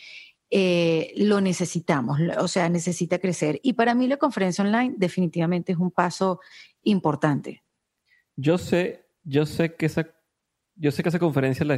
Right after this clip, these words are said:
Speaker 2: la diste en vivo. Sé que hoy que estamos hablando está a punto de dejar de estar accesible para gente, pero por favor ayúdame a que sí se mantenga accesible para algunas personas más, al menos los que nos escuchan ahorita en Dementes,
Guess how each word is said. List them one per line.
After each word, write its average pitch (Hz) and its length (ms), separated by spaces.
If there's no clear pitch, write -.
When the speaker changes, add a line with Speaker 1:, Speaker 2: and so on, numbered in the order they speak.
Speaker 2:
la 131 100
diste 123 280
en 139 120
vivo. 135 380
Sé - 240
que - 380
hoy 139 160
que - 80
estamos 147 380
hablando 123 420
está 131 240
a 120 140
punto 143 340
de 135 80
dejar 123 280
de 123 40
estar 123 400
accesible 127 540
para 131 200
gente, 120 240
pero 127 280
por 120 120
favor 127 280
ayúdame 131 340
a 135 80
que 127 100
sí 135 380
se - 160
mantenga 127 600
accesible 127 520
para 123 160
algunas 120 300
personas 123 420
más, 123 340
al 123 140
menos 127 240
los 131 120
que 131 80
nos 120 100
escuchan - 280
ahorita 127 180
en 131 60
Dementes, 127 500